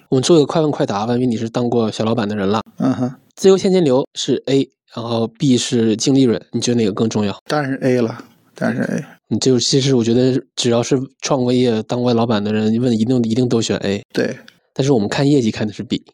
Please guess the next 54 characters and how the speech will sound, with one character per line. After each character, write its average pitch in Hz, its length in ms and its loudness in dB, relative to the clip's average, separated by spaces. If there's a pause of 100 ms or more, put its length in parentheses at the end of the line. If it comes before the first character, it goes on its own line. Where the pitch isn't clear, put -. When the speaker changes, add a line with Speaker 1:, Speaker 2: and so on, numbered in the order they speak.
(160)
Speaker 2:
对， 185 160 2
好 156 120 0
像 185 100 -2
大 208 100 0
家 214 60 0
炒 196 220 0
股 175 140 0
喜 139 120 0
欢 131 120 -2
看 139 220 -4
B 139 220 2
是 127 100 0
吧？ 117 100 2
Speaker 1:
对， 120 200 4 (260)
因 190 100 4
为 214 100 4
有 156 120 4
的 156 100 4
时 143 120 0
候 151 80 0
B 180 200 0
是 - 120 -4
可 139 100 -6
以 139 80 2
比 113 160 -2
A 110 120 -8
高 123 200 -8
的。 - 120 -10 (260)
合 151 100 -2
同 170 100 2
签 185 200 -2
了， 156 120 0
事 - 140 -4
儿 175 60 0
办 180 200 -2
了， 120 120 -4
我 110 80 -8
就 127 80 -6
可 147 80 -6
以 127 60 -4
计 139 140 -12
提 113 240 -6
了， 117 300 -8
但 156 140 -2
是 165 60 2
甲 110 140 -2
方 143 120 -2
没 160 80 2
打 165 120 0
款。 123 220 -4 (540)
Speaker 2:
对， 190 220 4
但 220 140 4
是 214 60 2
你， 175 180 0